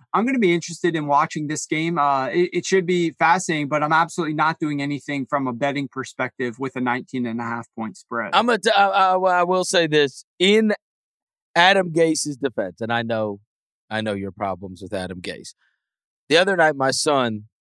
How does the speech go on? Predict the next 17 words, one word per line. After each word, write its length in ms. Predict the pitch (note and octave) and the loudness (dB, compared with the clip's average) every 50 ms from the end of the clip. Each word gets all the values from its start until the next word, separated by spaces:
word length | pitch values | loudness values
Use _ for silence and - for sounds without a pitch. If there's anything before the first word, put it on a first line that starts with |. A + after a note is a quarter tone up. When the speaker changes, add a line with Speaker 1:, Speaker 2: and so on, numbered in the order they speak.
| _ _ - | _ _ -6
Speaker 2:
kicked 220 | - E3 E3 - | -4 -4 -2 0
my 160 | D3+ D3 C#3 | 0 2 2
ass 260 | C3+ C3 C3 A#2+ A2 - | 2 2 0 0 -2 -2
in 160 | A#2+ A2 A2 | -4 -2 0
Madden, 440 | A2 G#2 G2 G2 E2+ E2+ F2+ F#2 _ _ _ _ _ _ _ _ _ - | 0 0 0 -2 -6 -10 -16 -20 _ _ _ _ _ _ _ _ _ -14
and 140 | A#2 G#2 - | -10 -4 0
so 100 | C3+ B2 | 2 2
I 120 | A#2+ A#2+ | 2 2
said, 220 | - - B2 A2+ | 0 0 -2 0
"All 100 | A#2 A#2 A2+ | 2 2 2
right, 140 | G#2 G#2 - | 0 -2 -4
forget 300 | - A#2 G2+ G2+ B2+ A2 _ - | -8 -8 -4 -2 -4 -2 _ -4
that. 240 | A2 G2 F2 F2 _ | -6 -4 -6 -6 _
We're 120 | A2+ B2 A2+ | -8 -8 -2
picking 360 | - D3+ C#3+ - C3+ A#2+ A#2 | 0 0 0 2 0 0 0
new 140 | A#2 A2+ G#2 | 0 -2 -2
teams." 460 | - A#2 G#2 F#2 E2+ F2 - - | -4 -6 -6 -6 -8 -12 -18 -20